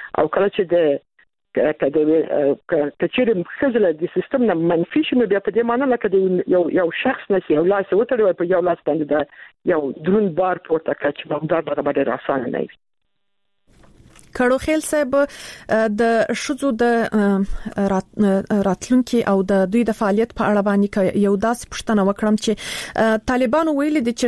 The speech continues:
Speaker 2: ښځې باید اسلامي حجاب وکړي. آیا ستاسو په نظر هغه اسلامي حجاب نه دی چې افغان ښځې کوي همدا اوس؟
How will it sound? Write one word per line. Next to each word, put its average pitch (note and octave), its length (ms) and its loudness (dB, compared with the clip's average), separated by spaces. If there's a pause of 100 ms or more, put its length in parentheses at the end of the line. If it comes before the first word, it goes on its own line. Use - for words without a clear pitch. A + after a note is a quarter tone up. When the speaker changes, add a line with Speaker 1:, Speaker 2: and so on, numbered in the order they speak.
Speaker 2:
ښځې C4 240 0
باید G#3+ 460 0 (120)
اسلامي G#3 400 2
حجاب G3 460 0
وکړي. - 240 -4 (540)
آیا D4 180 2
ستاسو D#4 400 -2
په C4+ 100 0
نظر A#3 460 2
هغه B3+ 320 0 (440)
اسلامي A#3 500 2
حجاب A#3+ 320 0
نه A#3+ 120 2
دی C4 120 0
چې - 120 -4
افغان A3+ 360 0
ښځې A3+ 380 -2
کوي G#3+ 200 2 (580)
همدا G#3 240 4
اوس؟ - 420 -2